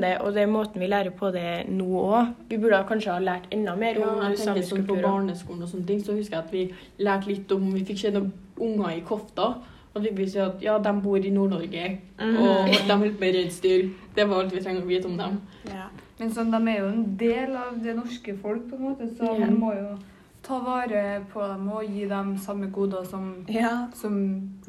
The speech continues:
Speaker 4: folk som ikke er same har også, og det
Speaker 3: De var jo tross alt før oss, liksom.
Speaker 4: Ja, de gjør det. Og jeg tenker i hvert fall etter å ha lest diktene her at, eh, de har, eh, kjempet en veldig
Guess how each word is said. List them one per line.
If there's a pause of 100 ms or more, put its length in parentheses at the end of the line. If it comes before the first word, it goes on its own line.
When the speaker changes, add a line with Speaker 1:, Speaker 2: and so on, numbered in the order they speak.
(200)
Speaker 4:
folk
som
ikke
er
same
har
også,
og
det (200)
Speaker 3:
De
var
jo
tross
alt
før
oss,
liksom.
Speaker 4:
Ja,
de
gjør
det. (240)
Og
jeg
tenker
i
hvert
fall
etter
å
ha
lest
diktene
her
at,
eh, (760)
de
har,
eh,
kjempet
en
veldig